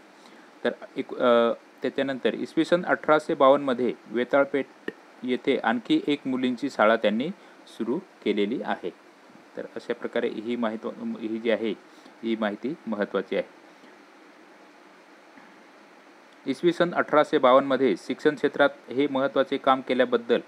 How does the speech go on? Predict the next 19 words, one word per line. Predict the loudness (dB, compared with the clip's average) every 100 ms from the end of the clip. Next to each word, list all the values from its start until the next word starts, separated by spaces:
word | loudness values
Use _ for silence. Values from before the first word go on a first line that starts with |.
| -10 -20 -20 -20 -10
मेजर | -2 0 4 2
कँडी | 4 0 0 -2 -8 -2
यांच्या | -2 0 2
अध्यक्षतेखाली | 2 2 -4 -2 -4 -4 -2 -2 -4 -8
विश्रामबाग | -10 -6 2 2 4 4 4 -2 -20 -20 -6
वाड्यात | 0 4 4 0 -8 -20 -20 -20 -20 -20 -20 -2
त्यांचा | -2 2 2
जाहीर | 4 2 0
सत्कार | 0 0 2 0
करण्यात | 0 -2 -2 0
आला. | -2 -4 -10 -20 -8
कधी | -6 -4
तर | -6 -6
अठराशे | -6 -2 -2 -2 -6 -4
बावन्नमध्ये. | -2 2 2 0 -4 -10 -12 -20 -20 -20 -20 -10 -8
इसवी | 0 0
सन | 0 -2
अठराशे | -2 2 2 0
बावन्नमध्ये | 4 6 6 2 0 2 2